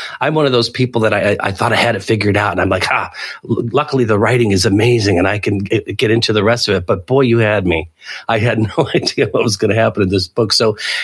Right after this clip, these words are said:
can you just tell everybody a little bit about what the book is about and actually where the idea came from?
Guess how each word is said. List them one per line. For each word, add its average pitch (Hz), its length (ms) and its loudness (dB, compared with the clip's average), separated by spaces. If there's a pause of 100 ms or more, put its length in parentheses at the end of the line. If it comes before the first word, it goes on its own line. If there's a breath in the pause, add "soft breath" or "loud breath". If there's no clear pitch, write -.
can - 120 0
you 202 80 4
just 214 220 2
tell 170 180 2
everybody 160 380 4
a 120 60 4
little 139 240 4
bit 147 140 2
about 120 260 0
what 113 160 0
the 107 80 0
book 123 200 -2
is 120 140 2
about 123 480 2
and 95 500 0 (280 soft breath)
actually 131 320 0
where 123 160 2
the 120 120 2
idea 107 380 2
came 85 240 -2
from? 78 360 -6